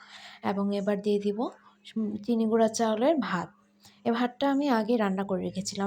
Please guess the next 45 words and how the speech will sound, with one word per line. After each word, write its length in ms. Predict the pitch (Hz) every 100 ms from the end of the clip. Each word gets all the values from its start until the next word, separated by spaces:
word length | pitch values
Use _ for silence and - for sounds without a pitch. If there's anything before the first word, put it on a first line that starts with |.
| 202
আপনারা 320 | 220 247 262 - - - -
বাসায় 280 | 220 214 269 226
বেঁচে 180 | 226 247
যাওয়া 140 | 254 240
ভাত 140 | 226 196
দিয়ে 120 | 220 233
এভাবে 220 | 208 208 233
রান্না 200 | 196 185 190
করতে 220 | 196 208 202
পারেন 180 | 202 254
ফাঁকিবাজি 460 | 226 202 214 214 269 269
ফ্রাইড 240 | 175 180 -
রাইস, 120 | 190
যেহেতু 220 | 233 233 254
এটা 100 | 269 294
একটা 140 | 302 302
ফাঁকিবাজি 440 | 220 226 214 190 180
রেসিপি। 340 | 170 175 - 185 - - - -
আপনারা 200 | 220 247 247
এখানে 160 | 247 247
আপনাদের 220 | 220 208 214
পছন্দ 280 | 214 214 233 233
মতো 220 | 233 233 233 330 - - -
মাংস, 280 | 220 208 208 220 220 240 208
মাছ 240 | 190 202 - 208
ই 20 | 202
ব্যবহার 280 | 208 196 185 185
করতে 200 | 175 180
পারেন, 160 | 175 175 -
এছাড়া 220 | 214 254 247
সবজিও 280 | 214 202 196 180
দিতে 140 | 175 175
পারেন। 160 | 165 - - - -
তো 40 | 226
এই 40 | 214
যে 60 | 285 349 220
আমি 120 | 202 208
এবার 120 | 226 226
ধনিয়া 220 | 214 208
পাতা 200 | 208 208 214
কুচি 220 | 226 214 208
দিয়ে 140 | 220 214
দিলাম, 200 | 226 294 - - - -
আমার 160 | 262 302 311
এটা 140 | 302